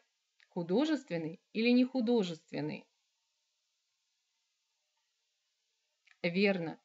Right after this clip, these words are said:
Легенда о Домбре — художественный текст.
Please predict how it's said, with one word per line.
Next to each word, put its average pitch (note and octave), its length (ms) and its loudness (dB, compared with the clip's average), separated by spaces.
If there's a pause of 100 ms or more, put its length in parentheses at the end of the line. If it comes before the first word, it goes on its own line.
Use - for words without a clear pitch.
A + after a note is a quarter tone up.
(280)
Легенда A3+ 580 4
о - 160 -4
Домбре — F#3 680 -2
художественный G3 1040 -4
текст. - 520 -10